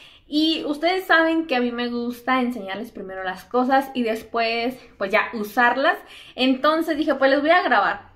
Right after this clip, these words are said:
así ya sin maquillaje. Les voy a mostrar las cosas.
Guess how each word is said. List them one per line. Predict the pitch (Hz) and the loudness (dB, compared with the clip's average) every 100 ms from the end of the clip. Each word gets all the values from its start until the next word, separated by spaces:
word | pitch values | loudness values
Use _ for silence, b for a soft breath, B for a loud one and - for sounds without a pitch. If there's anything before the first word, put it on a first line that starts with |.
| - | -6
así | 202 - 294 294 | -6 -2 -4 -2
ya | 285 320 | 0 0
sin | 311 247 | 0 -4
maquillaje. | 220 240 226 269 359 415 508 - - _ _ _ _ _ _ _ _ - | -4 -10 -2 0 0 -2 -6 -8 -20 _ _ _ _ _ _ _ _ -8
Les | 226 214 | -6 0
voy | 240 | 2
a | 285 | 2
mostrar | 302 262 233 220 | 2 2 2 0
las | 202 - | -2 -4
cosas. | - 311 339 381 | 2 2 2 -4